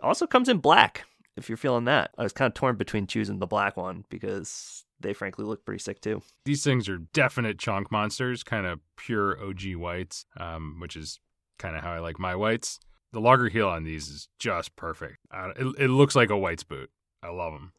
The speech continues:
Speaker 1: The fact that it's all eyelets, like, I love speed hooks, but all eyelets just look so clean, man.
Speaker 2: Worth the work.
Speaker 1: Hundred percent. Are you choosing one too? Is that how this ad is going?
Speaker 2: I think so. I would like to choose them all,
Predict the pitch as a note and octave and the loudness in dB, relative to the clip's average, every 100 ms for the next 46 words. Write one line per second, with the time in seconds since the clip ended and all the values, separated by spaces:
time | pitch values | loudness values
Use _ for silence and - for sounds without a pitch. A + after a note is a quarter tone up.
0 | _ - - B2 C3+ C#3+ A2+ - G#2+ G#2 | _ -6 2 2 4 4 2 4 6 6
1 | - G2 G2 A2 A2+ - - - - A#2+ | 6 2 2 2 0 -4 -10 -12 -8 -2
2 | A#2+ F3 E3 - - B2+ D3 D3+ - - | 4 6 6 6 2 2 2 0 -2 -4
3 | G#2 G2 F#2+ - - A#2 A2 E2+ F2+ F2 | 0 0 0 -8 -2 2 4 4 0 -2
4 | - E2 - D#2+ - F2+ - - E2+ F2+ | -6 -8 -10 -10 -6 -6 -6 -8 -8 -8
5 | C#2+ C#2 C2+ - _ A2+ C3+ - C3+ A#2+ | -6 -6 -8 -12 _ 2 4 4 4 4
6 | A2+ - - - _ _ - C3 A2 A2 | 4 0 -12 -20 _ _ -2 -2 0 0
7 | G#2+ F2+ - _ A#2 A#2+ C#3+ - D#3 D#3 | 2 2 -2 _ 4 6 6 4 4 4
8 | C3+ B2+ C#3 - G2+ B2 A2+ B2 B2+ B2+ | 4 4 4 4 2 0 4 4 4 0
9 | B2 B2+ - C3 C#3+ D#3 - D#3 C#3 E3 | 0 -2 -4 -6 -6 -8 -6 0 2 0
10 | E3 A#3 C#4+ - - G#2 B2+ C3 C3 A#2 | 0 0 -2 -4 -10 -6 -4 -2 -2 -4
11 | - B2 B2+ G#2+ A2+ D#3+ | -4 -2 0 2 2 0